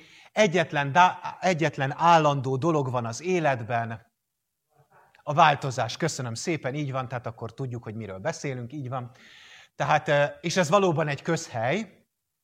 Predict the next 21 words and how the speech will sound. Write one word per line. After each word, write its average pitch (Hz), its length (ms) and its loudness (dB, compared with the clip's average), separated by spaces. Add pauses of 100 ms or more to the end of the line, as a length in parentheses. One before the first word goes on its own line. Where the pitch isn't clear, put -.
(1200)
ö, 127 400 -6 (160)
és 165 180 -6
így 170 120 0
ebben 185 220 2
a 151 60 0
formában, 147 580 0
ha 147 80 -4
csak 151 220 -6
így 143 280 -4 (100)
pusztán 135 800 0 (440)
elmondjuk 131 540 -6
ezt - 240 -8
a, 113 260 -2
ezt - 220 -12
a 135 60 -8
közhelyet, 147 460 -4
akkor 135 200 -6
így 131 60 -6
nem 160 180 -2
is 139 140 -6
igaz, 120 440 -8